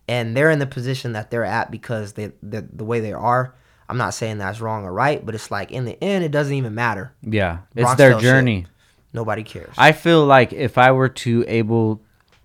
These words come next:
Speaker 2: to sacrifice, like, some of my morals and, and divert from, you know, the, the path that I'm on right now, I think that I could have a lot more success. But i-, at, at what cost?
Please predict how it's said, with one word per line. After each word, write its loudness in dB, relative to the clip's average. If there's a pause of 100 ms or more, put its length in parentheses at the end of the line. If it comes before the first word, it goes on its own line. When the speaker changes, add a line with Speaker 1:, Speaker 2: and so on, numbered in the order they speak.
(120)
Speaker 2:
to -6
sacrifice, 2
like, -2
some -2
of -4
my 2
morals -2
and, -6
and -6
divert -2
from, -4 (480)
you -6
know, -2 (260)
the, -2
the -4
path 0
that 0
I'm 0
on -2
right -4
now, 0
I 0
think -8
that -2
I 0
could -10
have -4
a -8
lot -2
more -4 (140)
success. -8 (240)
But 0 (340)
i-, -4
at, -4
at 0
what -6
cost? 2